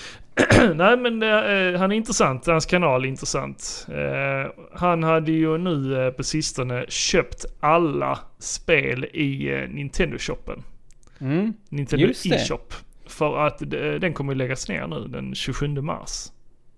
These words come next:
Speaker 2: Mm.
Speaker 1: Så han och hans team, de, eh, samlade ihop pengar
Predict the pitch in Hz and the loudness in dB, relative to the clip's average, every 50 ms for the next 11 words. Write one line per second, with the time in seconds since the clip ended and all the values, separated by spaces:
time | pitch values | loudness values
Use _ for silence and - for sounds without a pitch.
0 | - - - - - - - _ - - - - - - - - - - - - | -20 -20 -20 -20 -20 -20 -20 _ -20 -20 -20 -20 -20 -20 -20 -20 -20 -20 -14 -8
1 | - 120 127 156 180 180 - 156 147 160 156 143 139 151 165 143 - - - - | -6 -4 -4 -4 -4 -2 0 2 4 4 4 4 2 2 2 0 0 -2 -2 0
2 | - 180 147 139 131 - 64 65 - 64 64 64 64 64 64 64 62 64 62 - | 0 0 0 0 -2 -4 -4 -6 -6 -6 -6 -6 -8 -6 -6 -6 -6 -6 -8 -8
3 | 123 123 123 - - - - - 147 135 127 127 127 123 135 143 151 139 127 - | -8 -10 -12 -12 -10 -8 -4 -2 -2 -2 -2 -2 -2 0 0 0 -2 -2 -4 -8
4 | - - - - 175 143 131 120 117 120 117 | -10 -8 -4 -2 -2 -2 -2 -4 -6 -8 -8